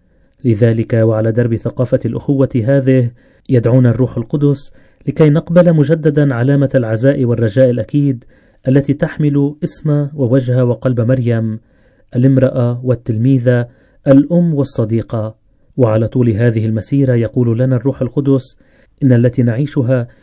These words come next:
هي أزمنة مريم. إن الأكاديمية الحبرية المريمية الدولية، إذ تثابر في التزامها بالتجديد، تسعى إلى قراءة علامات هذه الأزمنة لصالح الكنيسة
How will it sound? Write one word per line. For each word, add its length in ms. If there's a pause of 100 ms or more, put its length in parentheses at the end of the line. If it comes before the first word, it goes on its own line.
(240)
هي 220
أزمنة 400
مريم. 680 (640)
إن 80
الأكاديمية 720
الحبرية 460
المريمية 500
الدولية، 600 (520)
إذ 120
تثابر 640
في 80
التزامها 580
بالتجديد، 720 (420)
تسعى 400
إلى 100
قراءة 580
علامات 440
هذه 380
الأزمنة 480
لصالح 420
الكنيسة 640